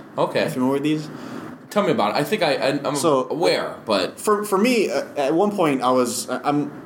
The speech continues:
Speaker 2: I own my own business. I'm always looking for, like, ways to, like, make money and stuff.
Speaker 1: Yeah.
Speaker 2: And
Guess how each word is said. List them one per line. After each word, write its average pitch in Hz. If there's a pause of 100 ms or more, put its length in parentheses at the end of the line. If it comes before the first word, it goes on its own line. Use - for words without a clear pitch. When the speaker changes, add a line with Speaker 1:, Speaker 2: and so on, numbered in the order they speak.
(120)
Speaker 2:
I 135
own 170
my 151
own 139
business. 113
I'm 131
always 175
looking 143
for, 127
like, 107
ways 104
to, 113
like, -
make 110
money 98
and 98
stuff. -
Speaker 1:
Yeah. 117
Speaker 2:
And 107